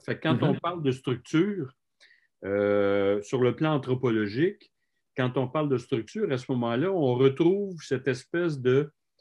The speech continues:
Speaker 1: sagesse anthropologique. On la retrouve aussi, euh, dans d'autres traditions. On retrouve le pire aussi du christianisme dans d'autres traditions. Parce que la tradition, euh, la, la tradition orthodoxe,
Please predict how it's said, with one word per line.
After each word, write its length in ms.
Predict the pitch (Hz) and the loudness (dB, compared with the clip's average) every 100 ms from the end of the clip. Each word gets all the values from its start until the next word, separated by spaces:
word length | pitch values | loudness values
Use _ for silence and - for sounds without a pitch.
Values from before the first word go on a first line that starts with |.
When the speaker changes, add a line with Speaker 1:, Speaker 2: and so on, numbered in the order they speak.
| _ _ | _ _
Speaker 1:
sagesse 680 | - - 139 127 143 185 185 | -12 0 2 2 2 0 0
anthropologique. 960 | 135 131 131 127 135 117 113 110 185 208 _ _ _ - | -4 -4 -4 0 0 2 0 0 -2 -4 _ _ _ -4
On 100 | 123 | 2
la 180 | 127 127 | 2 2
retrouve 440 | 131 175 202 165 | 2 2 2 0
aussi, 600 | 139 131 - 180 202 208 _ _ _ _ _ 101 | -2 -2 -4 -4 -4 -8 _ _ _ _ _ -8
euh, 520 | 101 101 101 101 101 | -4 -2 0 0 -2
dans 260 | 98 113 113 | -2 -2 0
d'autres 260 | 135 156 | 0 0
traditions. 580 | 151 127 107 - 147 185 110 | -2 -4 -4 -4 -4 -2 -4
On 60 | 117 | 2
retrouve 400 | 135 175 170 135 | 2 4 2 2
le 160 | 104 | 2
pire 360 | - 247 226 127 | 2 2 2 -4
aussi 300 | 117 - 160 | -6 -10 -12
du 140 | 110 | -12
christianisme 840 | - 117 - 131 113 135 160 120 | -12 -12 -8 -4 -2 -2 -4 -8
dans 160 | 107 110 | -6 -4
d'autres 220 | 110 127 | -2 -4
traditions. 600 | 120 104 90 - 131 175 - _ _ _ _ _ - | -4 -8 -8 -6 -6 -6 -10 _ _ _ _ _ -12
Parce 140 | 101 | -2
que 60 | 139 | 0
la 60 | |
tradition, 840 | 131 147 131 127 160 185 190 175 131 | 2 0 0 -2 0 2 2 2 2
euh, 160 | 117 110 _ _ 113 | 0 -6 _ _ -4
la, 280 | 117 110 | -2 0
la 180 | 110 113 | -2 -4
tradition 440 | 107 127 127 - 165 | -2 -4 -2 -2 -4
orthodoxe, 840 | 131 117 113 147 208 208 - - | -2 -4 0 -2 -2 -8 -20 -20